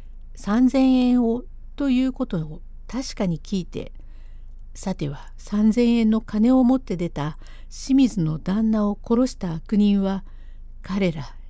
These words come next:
二人に相違ない。どこへ行くかと見え隠れに後をつけてまいりますと、一人は川口町四十八番地の見せ蔵で、六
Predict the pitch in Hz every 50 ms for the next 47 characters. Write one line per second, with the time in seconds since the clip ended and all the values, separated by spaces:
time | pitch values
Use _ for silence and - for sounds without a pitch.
0 | - - - 226 254 262 254 226 190 160 156 147 143 - - 202 214 226 247 240
1 | 233 233 226 190 147 - - - - - - - - - - - - - - -
2 | - - - - - - - - - - - 285 294 - 277 220 190 170 160 156
3 | - - - - 196 170 - - 156 160 - - - - - - - 214 226 254
4 | 262 - 269 247 - - 226 247 240 233 233 233 233 262 302 - 254 196 165 160
5 | - - - - 151 - 180 170 180 185 196 202 185 196 190 190 185 - - -
6 | 156 143 135 - - - - - - - - - - - - - - - - -
7 | - - - 294 285 247 185 147 143 135 - - - - - - - - - -
8 | - - 208 208 233 254 254 254 277 262 - - - - 151 135 156 156 156 -
9 | - 185 165 - 233 247 262 - - 254 - - 226 240 240 240 226 - - -
10 | 170 165 151 143 - - 185 - - 175 180 180 165 165 165 170 - - - -
11 | - - - - - - - - - - - 180 175 170